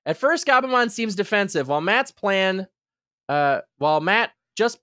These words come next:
plan, <laughs> just says, "While Matt just plan doesn't want anything to do with him."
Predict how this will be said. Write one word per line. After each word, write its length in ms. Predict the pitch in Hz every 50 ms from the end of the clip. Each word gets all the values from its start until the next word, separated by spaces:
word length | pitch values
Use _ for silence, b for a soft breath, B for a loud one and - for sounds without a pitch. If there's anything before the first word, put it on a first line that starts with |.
| _ _ -
plan, 380 | - 196 190 190 196 202 - -
<laughs> 60 | -
just 240 | 110 - 156 - -
says, 260 | - 151 135 127 123 -
"While 160 | 135 131 131
Matt 280 | 135 147 156 160 151 -
just 240 | 151 147 - - _
plan 380 | - 139 135 135 135 131 127
doesn't 300 | 123 127 123 123 123 101
want 160 | 120 120 117
anything 400 | 117 117 117 117 120 - 123 113
to 80 | 107 104
do 160 | 101 110 107
with 140 | 104 104 95
him." 320 | 87 76 82 110 120 127